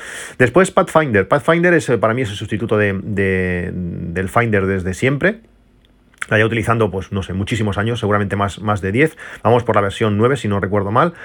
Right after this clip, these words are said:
Con esto de que se vaya actualizando con Setup y no tengas que comprar la nueva, pues ya ni, no tengo claro ni qué versión estamos. Es una aplicación que vale treinta y seis dólares. Eh, habría que ver el cambio euro-dólar en cada, en cada momento. Es una aplicación que está genial,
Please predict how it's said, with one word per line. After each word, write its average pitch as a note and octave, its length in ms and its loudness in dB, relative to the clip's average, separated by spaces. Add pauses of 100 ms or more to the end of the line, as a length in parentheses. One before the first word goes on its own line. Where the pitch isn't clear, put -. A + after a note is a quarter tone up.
(120)
Con G#2+ 120 2
esto A2 180 0
de A2+ 60 4
que G#2+ 80 -4
se A2 80 -2
vaya G#2 120 4
actualizando G#2 640 2
con G2 180 -2
Setup G#2 280 -2
y G2 60 -4
no G2+ 100 -2
tengas G#2 220 -4
que F#2+ 80 -8
comprar G2 300 -2
la G2 100 2
nueva, G#2 260 0
pues F#2 200 -6
ya G2+ 120 2
ni, G2+ 300 -2
no G2 160 -4
tengo G#2+ 160 0
claro A2 160 2
ni G#2 100 -2
qué A2 100 0
versión G#2 260 -2
estamos. D3+ 400 -2 (340)
Es A#2 80 -2
una D3 240 4
aplicación B2+ 460 0
que G#2+ 140 4
vale A2+ 200 4
treinta G2+ 300 -2
y G2+ 60 -2
seis A#2+ 460 0
dólares. C#3 560 2
Eh, F2+ 360 -8
habría F#2 180 -4
que F#2+ 80 -4
ver F#2+ 100 0
el F#2+ 80 -2
cambio G2 400 0
euro-dólar G2 380 0
en G2 80 -4
cada, G2 320 2
en G2+ 120 -4
cada A2+ 180 2
momento. C#3+ 340 0
Es A2 80 -2
una A#2 80 -2
aplicación G#2+ 300 -2
que G2+ 80 -4
está A2+ 160 -4
genial, D#3+ 320 0